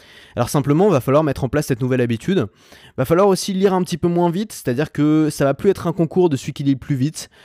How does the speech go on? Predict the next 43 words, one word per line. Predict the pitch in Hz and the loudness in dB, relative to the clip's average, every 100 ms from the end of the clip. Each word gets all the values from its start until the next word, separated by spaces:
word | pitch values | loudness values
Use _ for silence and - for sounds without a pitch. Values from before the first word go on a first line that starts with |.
| - - - | -20 -16 -2
Euh, | 117 | 0
on | 107 | 2
va | 120 | 2
pas | 175 | 2
être | 160 - | 2 2
en | 139 | 2
mode | 143 147 | 4 2
de | 120 | -2
faire | - 139 131 | 2 2 2
de, | 117 110 110 110 | 0 0 0 2
tu | |
vois, | 139 | 0
de | 127 | 0
faire | - 127 | 0 -2
celui | - 127 135 | -2 -4 -2
qui | 131 | 0
a | |
lu | 120 123 | 2 0
le | |
plus | - 139 | 0 0
de | 131 | 2
livres | 131 127 | 2 2
dans | 123 | 0
la | 120 | 0
semaine, | 131 127 139 | 0 0 0
celui | 131 117 120 | -2 -4 -2
qui | 127 | 0
a | |
lu | 117 | 0
le | |
plus | 113 120 | -4 0
de | |
livres | 123 120 | 0 2
dans | 120 | 0
le | |
mois, | 120 127 | 2 2
celui | 131 127 | 0 -2
qui | 120 | 0
a | 117 | 0
la | |
plus | 110 123 | 0 0
grosse | 127 | 0
bibliothèque. | 123 120 120 127 143 - | -2 0 0 2 0 0